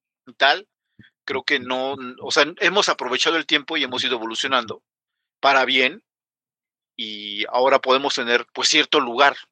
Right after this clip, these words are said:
Eso no nos está pagando, pero también hay cosas que haces por gusto, sencillamente. Y creo que, y, y, y creemos que, pues, es una va-,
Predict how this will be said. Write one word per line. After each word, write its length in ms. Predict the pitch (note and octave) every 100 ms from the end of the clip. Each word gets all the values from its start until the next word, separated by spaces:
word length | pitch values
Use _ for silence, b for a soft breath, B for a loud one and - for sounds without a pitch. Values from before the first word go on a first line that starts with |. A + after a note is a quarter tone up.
| _ _ _ _ _ _ _ _ _ - _ _
Eso 160 | D#3
no 120 | G3+ G3
nos 160 | G#3
está 180 | F#3 A3+
pagando, 420 | D4 D#4+ E4+ D#4+
pero 300 | - B2 G2 _ _ _ _ _ _ _ _ _ _ _ -
también 380 | - C3+ C3 D3
hay 80 | D3+
cosas 320 | - D#3 D#3+
que 100 | -
haces 220 | C3+ -
por 260 | - B2 -
gusto, 320 | C#3 - - - _ _ _ _ _
sencillamente. 840 | C3 A#2 C#3+ C3+ D3 B2+ B2+ G2 _ _ _ _ _ _ _ _ _ _ _ _ _
Y 120 | A#2+
creo 220 | - A#2+ A#2
que, 120 | D#3+
y, 40 | D3+ A#2 A2+
y, 300 | C#3+ A#2 C#3+
y 60 |
creemos 360 | B2 C3+ C#3 C3+
que, 100 | C3+
pues, 180 | - B2+
es 80 | D3
una 120 | C#3
va-, 140 | C#3+